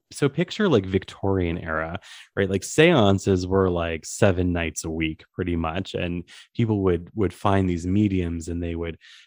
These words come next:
either go to the medium's house or the medium would go to their house. And, and with seances, dark rooms are very common. And the reason why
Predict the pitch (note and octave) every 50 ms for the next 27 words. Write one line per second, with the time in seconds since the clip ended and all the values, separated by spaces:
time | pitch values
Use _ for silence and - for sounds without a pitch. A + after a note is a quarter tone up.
0 | _ - G#2 G#2 F#2+ F#2 F2 F#2 G2 G2 G2 F#2+ F2+ F#2 E2+ E2+ - F#2 F#2+ G2
1 | G2 G2 F#2+ F#2 F2+ F2 F2 E2+ - - F2+ F2+ F2 E2+ - G2 F2 F2 F2 F2+
2 | F#2 F2+ F#2 F2+ F2 E2+ E2 - F2+ E2+ D#2+ D#2+ - E2+ E2 E2+ D2+ E2+ E2+ F2
3 | F#2+ F#2 - - G2+ F#2+ E2+ F2 - - G#2+ F#2 F2+ F2+ F2 - - - - -
4 | _ - A#2+ - - - A#2+ B2 C#3 D3 D#3+ D#3 D#3+ E3 C3+ G#2 F#2+ - G2 G2
5 | A2+ A#2+ - - F#2+ F#2 F#2 G2 G#2 G2 F#2 F2+ E2+ E2 E2+ F2 E2 E2+ E2+ E2
6 | - - - F2+ F#2 F2+ F2 E2+ E2+ E2 F2+ F#2 F#2+ G#2+ B2+ D#3+ E3 - D3+ A2
7 | F2+ E2+ F#2 G2 F#2+ F2 D#2+ D#2+ E2+ A#2